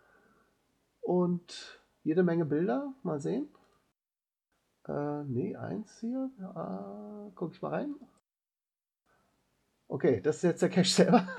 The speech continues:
<laughs> Aber ich glaub, wenn man den, ah, das ist auch nett gemacht. Er hat so eine Dose und da drin ist so, so, sozusagen ein kleiner Strandkorb und ein kleines Schiffchen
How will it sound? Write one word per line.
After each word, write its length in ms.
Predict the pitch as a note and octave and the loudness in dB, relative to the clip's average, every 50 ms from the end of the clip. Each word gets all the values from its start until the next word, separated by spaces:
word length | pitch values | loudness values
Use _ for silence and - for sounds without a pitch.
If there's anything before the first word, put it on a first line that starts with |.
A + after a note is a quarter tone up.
| C4 F#3+ - - - - F3+ - - - - C#4 D#4 | 0 0 0 -4 -4 -4 -4 -4 -6 -6 -2 -2 0
<laughs> 800 | D#4 D#4+ D4+ D4 C#4+ C4+ - - D4 C#4 A#3+ A3 G3+ F#3 F3+ - | 2 2 2 2 0 0 -2 -2 -4 -4 -4 -8 -12 -8 0 4
Aber 200 | - D#3+ E3+ E3 | 6 6 6 6
ich 100 | E3+ - | 4 4
glaub, 300 | F#3+ F#3+ G3 G3 - - - - - - C#3+ C#3 - - - | 4 4 4 4 0 -14 -16 -16 -16 -14 -14 -16 -16 -12 -2
wenn 160 | - C#3+ E3+ | 2 4 4
man 100 | G3+ A3 | 6 6
den, 240 | F3+ F#3+ F#3 F#3 - | 6 6 4 4 4
ah, 140 | D#3+ G3+ - | 2 2 4
das 120 | C3 A#2+ | 2 2
ist 60 | - - | 0 0
auch 120 | A3+ B3 | 2 4
nett 240 | B3 G#3 C3+ - - | 4 4 2 0 0
gemacht. 260 | C#3 A2+ G#2 G#2 - - - - - - | -2 -2 -2 -4 -8 -14 -20 -20 -14 -4
Er 120 | - B2+ D3 | 0 0 0
hat 160 | F#3+ - - | 0 0 0
so 80 | G3+ | 2
eine 100 | F3+ C#3 | 2 2
Dose 580 | - - A2+ G#2 A2+ C#3+ F#3 F#3 C4+ C#4+ F4 F4 | 2 0 -2 0 0 0 0 0 -2 -2 -2 -2
und 120 | - - C#3 | -2 -2 -2
da 100 | D#3+ C#3 | -2 -2
drin 280 | C3 C3 D#3+ G#3 G#3+ | 0 -2 -2 0 0
ist 160 | A3 F#3 F#3 - | -2 -4 -2 0
so, 140 | G3 F#3 | 0 0
so, 200 | F#3 F#3 - F3+ | 0 -2 -4 -6
sozusagen 520 | F3+ F#3 F3+ F3 E3+ - - F#3 F3 F3 D#3+ | -6 -4 -4 -4 -4 -2 0 0 0 2 2
ein 140 | D3 D#3 D3 | 0 -2 0
kleiner 260 | E3+ E3 D#3+ E3 D#3 | 0 0 0 0 -4
Strandkorb 600 | - - - C3+ F3 G#3+ - - C4+ B3 - - | -4 -4 -2 0 0 -2 -2 -2 -4 -2 -2 -2
und 100 | G3+ G#3 | -2 -2
ein 140 | G3 F#3 F#3 | -2 -2 0
kleines 280 | G3+ G3 F#3 F#3 F#3 | 0 2 2 2 0
Schiffchen 540 | F#3 - A3+ - - - C#3+ A#2+ A#2+ A#2+ | 0 -4 -6 -6 -4 -2 0 0 0 -2